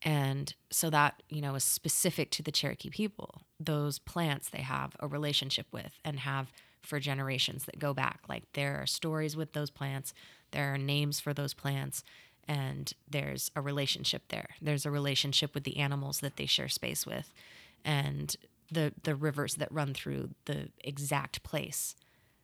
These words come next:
that is the place of the Cherokee people. And that, you know, think about that and then think of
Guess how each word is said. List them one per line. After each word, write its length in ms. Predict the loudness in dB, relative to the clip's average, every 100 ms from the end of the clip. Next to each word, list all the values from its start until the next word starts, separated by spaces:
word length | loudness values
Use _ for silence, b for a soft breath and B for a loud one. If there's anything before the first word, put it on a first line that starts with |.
| _
that 200 | 0 0
is 380 | 0 -2 -4 -6 -10 _ _ _ _ -6
the 140 | -6
place 480 | -6 -4 -2 -2 -2
of 220 | 0 0 -2
the 60 |
Cherokee 380 | -4 -4 -6 -8
people. 380 | -8 -8 -8 -14 -18 b b b b _
And 200 | 0 2
that, 340 | 4 4 2 0 _ _ _ _ _ _ _ -20 -6
you 120 | -2
know, 200 | -2 -6 -14 _ -20 -4
think 180 | -2 0
about 240 | 0 4
that 360 | 6 6 4 2
and 180 | 0 2
then 280 | 2 0 -6 _ _ _ -8
think 240 | -4
of 100 | -4